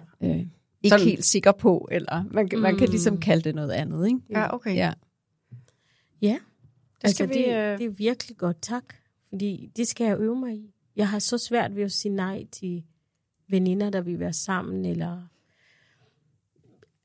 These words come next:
Speaker 3: andre aftaler, hvor jeg virkelig kan mærke, at jeg er træt.
Speaker 1: Ja.
Speaker 3: Så, øh, så tager jeg afsted.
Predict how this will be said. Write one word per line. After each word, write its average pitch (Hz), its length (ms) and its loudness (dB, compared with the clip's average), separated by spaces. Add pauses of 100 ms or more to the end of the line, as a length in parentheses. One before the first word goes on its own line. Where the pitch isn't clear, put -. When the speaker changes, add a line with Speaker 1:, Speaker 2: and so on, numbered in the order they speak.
(140)
Speaker 3:
andre 190 300 4
aftaler, 185 600 -2
hvor 165 100 -4
jeg 170 160 -6 (100)
virkelig 202 420 -2
kan 180 140 -2
mærke, 170 260 0
at - 60 -14
jeg 170 80 -6
er 170 40 -4
træt. - 540 -8
Speaker 1:
Ja. 196 240 4
Speaker 3:
Så, 214 380 -2
øh, 185 180 -2
så 196 140 -6
tager 196 240 -4
jeg 175 160 2
afsted. 180 540 -2